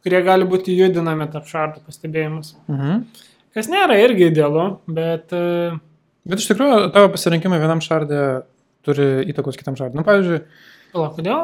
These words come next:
Speaker 2: aš esu Europoje, prasvaipinau nuo Euro Ameriką, ar man aktualu vis dar Europos duomenys,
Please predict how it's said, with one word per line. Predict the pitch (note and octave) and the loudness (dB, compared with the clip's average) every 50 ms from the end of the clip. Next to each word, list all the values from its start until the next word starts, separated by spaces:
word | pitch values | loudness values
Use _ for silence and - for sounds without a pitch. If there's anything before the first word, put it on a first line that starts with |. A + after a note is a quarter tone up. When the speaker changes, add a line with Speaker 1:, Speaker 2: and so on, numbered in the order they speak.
| E4 - | -6 -8
Speaker 2:
aš | _ G3 D#3+ D#3+ D#3+ - - - | _ 0 0 0 0 -4 -2 -2
esu | D#3+ D3+ - E3 | -2 -2 0 0
Europoje, | D3+ D3 G3+ C#4+ - E4 A3+ | 4 6 6 6 6 2 0
prasvaipinau | A3+ A3 G#3+ - A3+ A3 G#3+ G#3+ G#3 G3 F#3+ F3+ E3+ D#3+ | 0 0 2 4 6 6 6 4 2 -2 0 0 -2 -2
nuo | D#3+ D#3+ E3 | -2 -2 -2
Euro | E3 F3 F3+ F3 D#3+ | 0 0 2 2 0
Ameriką, | D#3 E3 G3+ G#3 G3+ G3+ - E3+ D#3+ D#3 | 0 0 0 -2 -2 -2 0 -2 0 0
ar | D3 D#3+ D#3+ D#3 | 0 0 0 0
man | D#3 D#3+ D#3 D3+ D3 D3+ - | -2 -2 -2 -4 -4 -6 -8
aktualu | - C#3+ - - - D3+ D#3 D3+ | -10 -12 -8 -6 -4 -2 -2 -2
vis | C#3+ C#3+ C3 | -2 -2 -2
dar | C#3+ C#3 C3+ | 0 0 0
Europos | C3 C3+ C3+ C#3 C3+ - B2+ A#2 - - - | 0 0 -2 -2 -4 -6 -10 -10 -12 -16 -12
duomenys, | - C#3+ C3 C3+ C3 B2+ B2 B2+ B2+ - | -10 -8 -8 -8 -8 -8 -10 -12 -14 -16